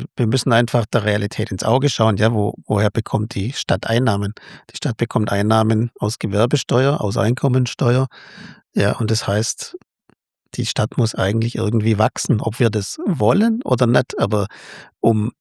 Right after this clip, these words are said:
um den Status quo zu halten, muss die Stadt wachsen in, in diesen beiden Bereichen, ja. Und da haben wir, ja, hat dann immer gesagt, ja, man muss jetzt mal ein bisschen Gas rausnehmen. Kann man ja machen, aber Gas rausnehmen heißt,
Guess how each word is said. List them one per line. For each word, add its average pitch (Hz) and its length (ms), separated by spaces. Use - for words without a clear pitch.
um 110 140
den 107 120
Status 110 480
quo 113 200
zu 117 220
halten, 113 360
muss 127 200
die 120 160
Stadt - 280
wachsen 120 400
in, 104 220
in 104 140
diesen 107 320
beiden 110 320
Bereichen, 113 500
ja. 95 200
Und 113 180
da 101 120
haben 110 140
wir, 117 140
ja, 110 240
hat - 220
dann 104 80
immer 104 240
gesagt, - 300
ja, 104 120
man 104 140
muss 101 100
jetzt - 160
mal 98 80
ein 107 80
bisschen 107 200
Gas 120 340
rausnehmen. 123 640
Kann 127 160
man 107 140
ja 104 80
machen, 131 440
aber 110 220
Gas 104 340
rausnehmen 113 640
heißt, 107 600